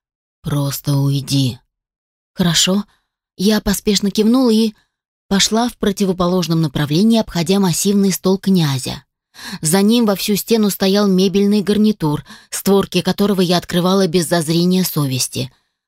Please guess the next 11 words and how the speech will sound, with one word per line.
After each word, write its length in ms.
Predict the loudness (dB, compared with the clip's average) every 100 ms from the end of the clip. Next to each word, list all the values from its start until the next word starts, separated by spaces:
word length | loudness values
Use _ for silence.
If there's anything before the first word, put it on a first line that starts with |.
| -4
В 100 | 0
одном 500 | 2 2 2 0 -4 -4
из 180 | -2 0
шкафов, 580 | 0 -2 0 0 -2 -8 _ -2
к 60 |
моему 320 | 2 2 4 2
удивлению, 580 | 0 2 2 4 4
нашёлся 500 | 2 0 -2 -4 -4
проход 400 | -2 -2 -2 -4
в 80 | -2
уборную, 680 | 0 0 0 0 0 0